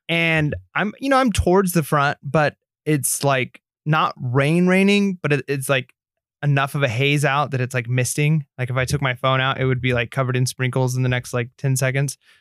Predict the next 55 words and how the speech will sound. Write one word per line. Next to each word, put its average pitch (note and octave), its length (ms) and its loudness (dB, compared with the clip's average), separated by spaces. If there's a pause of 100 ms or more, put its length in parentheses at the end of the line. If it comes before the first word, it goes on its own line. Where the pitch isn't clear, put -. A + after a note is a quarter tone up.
(220)
And D3+ 120 -4
so F3+ 80 4
I'm E3+ 120 2
standing E3 440 0
out C#3 200 0
there C3+ 340 2 (140)
and C3 100 0
I B2 60 -2
forgot D3 300 -2
to C#3+ 60 -8
bring D3 140 2
a C#3+ 40 0
sweater B2 580 0 (280)
and C3 60 0
it's B2+ 120 -2
cold B2+ 520 2 (320)
for C#3+ 100 -6
forty D#3 400 2
minutes C#3 540 0 (240)
in D3+ 120 2
the D#3 120 2
rain, C3+ 440 2
just C3+ 220 -2
thinking C#3+ 320 0
about B2+ 320 0
this B2+ 120 -4
shattered C#3 540 0
back B2+ 280 -2
window. C3 320 2
And A#2+ 100 2
I'm A#2 120 -2
like, A#2 120 -8 (100)
"Man, B2 100 -2
it's A2+ 120 -6
gonna D3+ 100 0
be, C#3 80 2
like, A#2+ 140 0
five C3 240 -2
hundred B2+ 200 2
dollars A#2 320 -2
to - 60 -20
fix. F3 480 2
I C#3 60 2
better C3+ 220 0
make B2+ 180 -2
at B2 80 -6
least C3 160 -2
five B2+ 180 -2
hundred C3 160 0
dollars A#2+ 280 2
at A2+ 40 -10
this A#2 180 -10
thrift F3 280 0
store E3 260 2
today." D#3 380 2